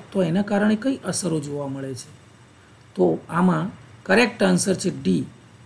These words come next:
જો જમીનમાં પોટેશિયમની ઉણપ હોય તો પાકના પાન સફેદ, લીલા કે કથ્થાઈ રંગના બની જાય છે. Okay, then છેલ્લો પ્રશ્ન,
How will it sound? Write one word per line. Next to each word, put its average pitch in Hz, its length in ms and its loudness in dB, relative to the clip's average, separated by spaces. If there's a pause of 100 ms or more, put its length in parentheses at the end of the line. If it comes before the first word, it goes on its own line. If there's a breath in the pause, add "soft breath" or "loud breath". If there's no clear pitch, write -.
જો 196 120 2
જમીનમાં 170 560 0
પોટેશિયમની 165 640 -2 (140)
ઉણપ 233 220 4 (320)
હોય 143 220 -8 (680 soft breath)
તો 196 360 6 (300)
પાકના 175 480 2
પાન 196 480 -2
સફેદ, 202 520 -2 (440)
લીલા 190 420 2
કે 165 160 -6
કથ્થાઈ 156 400 -8
રંગના 135 280 -8
બની 131 220 -10
જાય 131 240 -12
છે. - 140 -16 (1040)
Okay, 226 280 -2 (760)
then 208 260 6 (1160)
છેલ્લો 226 360 6
પ્રશ્ન, 196 400 0